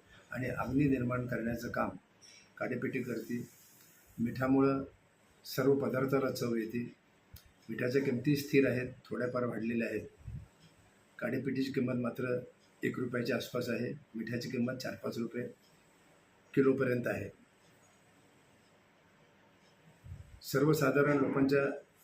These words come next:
लगेच लक्षात येणार नाही की काडेपेटीची किंमत का वाढलेली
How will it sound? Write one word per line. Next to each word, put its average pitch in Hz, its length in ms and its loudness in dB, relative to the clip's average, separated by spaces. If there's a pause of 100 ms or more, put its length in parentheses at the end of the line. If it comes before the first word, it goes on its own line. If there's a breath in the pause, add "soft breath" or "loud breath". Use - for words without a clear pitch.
(260)
लगेच 143 260 2
लक्षात 131 340 2
येणार 123 260 0
नाही 107 300 -2 (600)
की 135 120 2
काडेपेटीची 127 680 -2
किंमत 123 380 -2 (100)
का 127 160 0
वाढलेली 110 640 -4